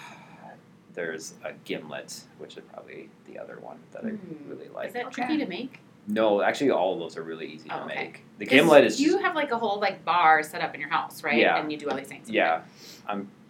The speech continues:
Speaker 1: we're probably better stocked than most bars.
Speaker 2: Right.
Speaker 1: <laughs>
Speaker 3: You should invite us over.
Speaker 1: Um,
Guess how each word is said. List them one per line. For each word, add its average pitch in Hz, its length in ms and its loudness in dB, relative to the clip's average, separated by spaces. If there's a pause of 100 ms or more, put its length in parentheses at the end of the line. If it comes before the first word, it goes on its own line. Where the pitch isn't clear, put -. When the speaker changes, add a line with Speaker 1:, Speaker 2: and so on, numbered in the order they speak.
(140)
Speaker 1:
we're 104 80 -2
probably 123 320 8
better 104 240 4
stocked - 340 -4
than 85 160 -12
most - 320 -16
bars. - 240 -4
Speaker 2:
Right. 226 220 0
Speaker 1:
<laughs> 202 960 8
Speaker 3:
You 330 100 4
should 659 180 12
invite 277 280 10
us 339 200 2
over. 381 400 10
Speaker 1:
Um, 87 500 2